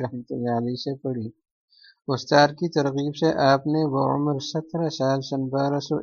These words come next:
اکسٹھ ہجری میں دہلی کا سفر کیا اور حضرت مولانا قاضی احمد الدین صاحب جہلوی رحمۃ اللہ علیہ سے تعلیم شروع کی۔ قاسم العلوم الخیرات حضرت مولانا قاسم نانوتوی صاحب رحمۃ اللہ علیہ سے ایک سال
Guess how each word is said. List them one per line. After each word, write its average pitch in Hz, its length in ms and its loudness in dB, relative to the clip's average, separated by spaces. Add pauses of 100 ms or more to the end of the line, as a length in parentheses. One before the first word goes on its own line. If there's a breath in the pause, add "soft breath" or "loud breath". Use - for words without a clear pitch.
اکسٹھ 160 340 -6
ہجری 127 340 0
میں 143 140 0 (100)
دہلی 131 340 -2
کا 147 180 -2
سفر 135 360 -4
کیا 110 220 -2 (880)
اور 131 160 8 (100)
حضرت 139 300 0
مولانا 143 460 4 (120)
قاضی 139 400 4 (140)
احمد 131 340 0
الدین 139 420 0
صاحب 139 220 -2 (140)
جہلوی 143 560 -2
رحمۃ 131 300 -12
اللہ 127 260 -2
علیہ 127 200 -6
سے 147 140 -6
تعلیم 127 380 -2 (100)
شروع 135 260 -2
کی۔ 113 220 -8 (840 loud breath)
قاسم 147 360 6
العلوم 151 600 2
الخیرات 139 580 2
حضرت 131 320 -2
مولانا 139 360 0 (140)
قاسم 143 380 -4
نانوتوی 135 540 -4
صاحب 135 240 0
رحمۃ 127 280 -8
اللہ 127 220 -4
علیہ 127 260 -6
سے 143 100 -2 (140)
ایک 135 220 -6
سال 127 200 -2